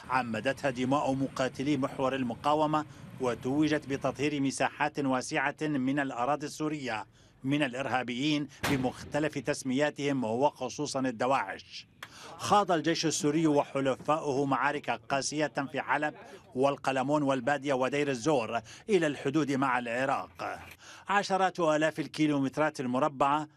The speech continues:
جرى تأمينها بأداء عسكري مرن انتقل من معارك الجيوش التقليدية بقوامها وعتادها إلى مواجهة حروب عصابات وخلايا تنتشر في بيئة قتالية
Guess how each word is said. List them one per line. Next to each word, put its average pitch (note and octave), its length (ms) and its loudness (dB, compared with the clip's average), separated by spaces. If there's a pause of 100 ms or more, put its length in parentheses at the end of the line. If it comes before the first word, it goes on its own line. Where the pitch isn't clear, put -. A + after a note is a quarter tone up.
(260)
جرى C3 240 0
تأمينها C#3 580 0
بأداء C3+ 560 0
عسكري C#3 560 0
مرن D3 520 0 (440)
انتقل C3+ 540 -2
من C#3+ 120 -2
معارك C#3 480 0
الجيوش C#3+ 400 0
التقليدية D3 760 0 (240)
بقوامها C3+ 800 0
وعتادها C3+ 1120 0 (220)
إلى C#3+ 160 2
مواجهة B2+ 640 0
حروب C#3 460 0
عصابات C3 720 0 (380)
وخلايا C#3+ 580 2
تنتشر C#3 640 0
في C#3+ 140 -2
بيئة C#3+ 400 0
قتالية C3+ 600 -2